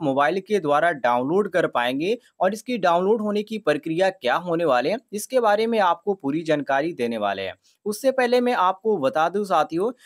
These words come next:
यदि आप आईटीआई के छात्र हैं और इस तरह की नई नई भर्ती या किसी भी वैकेंसी की जानकारी आप चाहते हैं,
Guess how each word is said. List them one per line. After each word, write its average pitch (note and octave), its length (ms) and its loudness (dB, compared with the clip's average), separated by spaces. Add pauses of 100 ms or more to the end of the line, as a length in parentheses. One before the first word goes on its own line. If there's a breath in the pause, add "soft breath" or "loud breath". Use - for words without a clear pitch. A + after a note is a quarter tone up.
(140 soft breath)
यदि E3 220 0
आप A3+ 280 2
आईटीआई F#3+ 400 0
के A3+ 180 2
छात्र F#3+ 380 -2
हैं G#3+ 100 2
और F3+ 220 0
इस G#3+ 160 -6
तरह G#3+ 160 -2
की A3 220 -8
नई C#3 240 0
नई G#3 160 0
भर्ती F#3+ 500 -6
या F#3 180 2 (120)
किसी G#3+ 240 -10
भी A#3 120 -4
वैकेंसी G3+ 520 -4
की G#3+ 180 -10 (140)
जानकारी D#3+ 460 -2 (100)
आप D3+ 260 0
चाहते C3 340 -2
हैं, C4 140 -6